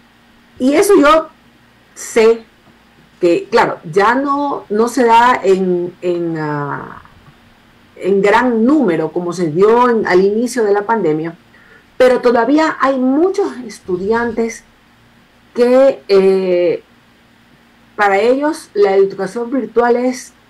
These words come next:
me da permi-, me, me dan chance para irme a jugar, o me dan chance para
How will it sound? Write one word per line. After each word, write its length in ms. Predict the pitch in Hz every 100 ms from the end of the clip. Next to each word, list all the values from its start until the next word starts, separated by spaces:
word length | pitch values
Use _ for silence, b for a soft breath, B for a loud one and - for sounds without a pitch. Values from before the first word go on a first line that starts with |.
| _
me 120 | 190
da 140 | 196 202
permi-, 300 | 214 202 196
me, 160 | 208 190
me 120 | 214
dan 220 | 220 233
chance 320 | 226 226 240
para 180 | 247 175
irme 160 | 185 202
a 40 |
jugar, 400 | 170 160 160 - - _ _ _ _ _ _ _ _ _ _ _ _
o 100 | 220
me 100 | 220
dan 260 | 214 247 254
chance 460 | 269 285 294 294
para 580 | 277 - - - 180 -